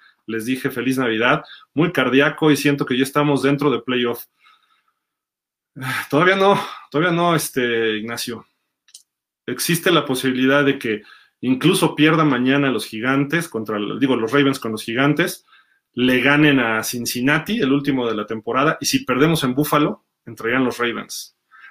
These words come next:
Ahora, puede ocurrir otras cuestiones,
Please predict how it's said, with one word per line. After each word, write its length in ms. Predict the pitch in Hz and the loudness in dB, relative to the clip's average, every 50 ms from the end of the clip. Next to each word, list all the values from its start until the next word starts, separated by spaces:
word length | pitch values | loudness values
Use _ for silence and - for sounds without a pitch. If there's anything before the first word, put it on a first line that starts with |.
| - - | -12 -4
Ahora, 320 | - 113 131 143 127 - - - - _ _ _ _ _ _ _ _ | 0 2 4 4 2 2 -2 -8 -18 _ _ _ _ _ _ _ _
puede 220 | - 120 135 156 180 | 0 2 4 4 4
ocurrir 480 | 165 - - 139 135 131 143 147 143 | 2 4 4 4 6 6 6 6 6
otras 320 | 143 143 143 143 139 139 - | 6 4 2 0 -2 -2 -2
cuestiones, 720 | - 156 151 151 - 170 180 190 170 139 - - - | -2 -2 -2 0 0 0 2 2 0 -2 -4 -6 -14